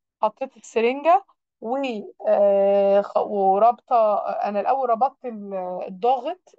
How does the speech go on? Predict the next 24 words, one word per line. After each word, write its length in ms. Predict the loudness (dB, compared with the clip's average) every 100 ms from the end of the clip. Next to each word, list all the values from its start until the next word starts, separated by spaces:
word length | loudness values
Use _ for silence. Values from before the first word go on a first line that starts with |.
| _
او 140 | -8
اللي 220 | -6 -8 -2
هو 180 | 0 0
الكف، 420 | 2 0 0 _ _ _ _ _ -12
وخلاص، 680 | -2 2 2 0 -8 _
آه، 140 | 0 0
حطيت 360 | -2 -8 -10
السرنجة 520 | -12 -10 -6 -6 -6
والسرنجة 500 | -6 -8 -12 -12 -4
ابتدى 300 | -4 -2 -2
يسحب 380 | 0 -2 0 0
دم، 240 | 0 0 0
اقوم 220 | -2 -6 -6
فك 120 | -6 -6
الكف، 280 | -12 -12 -14 _ _ _ _ _ _ _ _
ما 80 | -10
افضلش 420 | 0 0 0 -6
ضغط 380 | 0 0 0 0
عليه 420 | 0 0 -2 -6
وانا 300 | -4 -4 -2
بسحب 420 | -2 -4 -10 -12
الدم. 300 | -12 -20 -20 _ _ _ _ _ _ _ _ _ _ _ _ _ _ _ _ _ _ _
ادخال 320 | -10 -2 -2
سن-، 560 | -4 -10 -8 -6 -8 -12